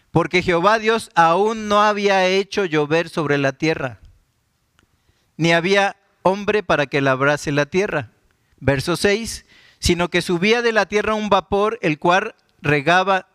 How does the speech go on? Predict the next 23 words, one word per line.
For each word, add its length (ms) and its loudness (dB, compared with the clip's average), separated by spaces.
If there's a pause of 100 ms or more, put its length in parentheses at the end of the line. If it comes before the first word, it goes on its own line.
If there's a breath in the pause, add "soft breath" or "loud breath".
(180)
toda 420 0
la 180 -2
faz 360 -2
de 140 -4
la 160 0
tierra". 340 -14 (340)
Salía 540 0
de 100 -2
la 140 0
tierra 300 -2
un 80 -10
vapor, 300 -8 (1400)
¿no? 120 -20 (560)
Salía 500 0
de 80 -2
la 120 -2
tierra 320 -4
un 160 -8
vapor. 420 -6 (800 soft breath)
Entonces, 560 -2 (280 soft breath)
en 120 0
este 460 -2 (340)
sentido, 720 -2